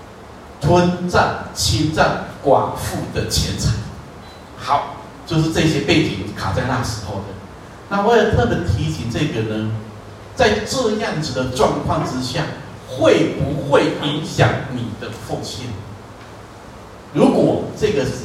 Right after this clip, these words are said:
一个称为贼窝，如果这些宗教领袖侵吞寡妇的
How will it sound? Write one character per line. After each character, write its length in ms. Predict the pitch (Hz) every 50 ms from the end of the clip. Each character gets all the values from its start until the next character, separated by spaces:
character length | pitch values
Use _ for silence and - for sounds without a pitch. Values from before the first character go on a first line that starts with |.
| -
一 80 | - 127
个 160 | 123 120 -
称 220 | - 143 139 143 131
为 140 | 113 107
贼 180 | 104 - 107 107 107 104 107
窝， 160 | 110 110 110 - - - - - - - - -
如 140 | 208 254 -
果 380 | - - - - - - - - - -
这 120 | 247 220
些 220 | 208 208 196 196
宗 260 | - - 214 214 208 202
教 220 | 226 190 156 147
领 180 | 135 120 - -
袖 320 | - 202 180 - - -
侵 320 | - - - 175 165 165 156
吞 220 | 156 160 160 165 -
寡 200 | 135 139 - -
妇 200 | - - 160 151
的 260 | 147 123 113 107 110